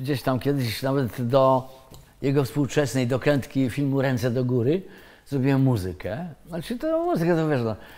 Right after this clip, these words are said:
no, jakieś tam, nazwijmy to, takie soundtracki,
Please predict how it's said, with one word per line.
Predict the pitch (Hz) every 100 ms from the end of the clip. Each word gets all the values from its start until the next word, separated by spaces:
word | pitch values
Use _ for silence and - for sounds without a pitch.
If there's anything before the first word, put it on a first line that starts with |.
| - _ - -
no, | 190 254 269
jakieś | 233 170 147
tam, | 156
nazwijmy | 156 135 151 143
to, | 127 135 135 127 120
takie | 135 120 135
soundtracki, | - 117 104 120 113 117 120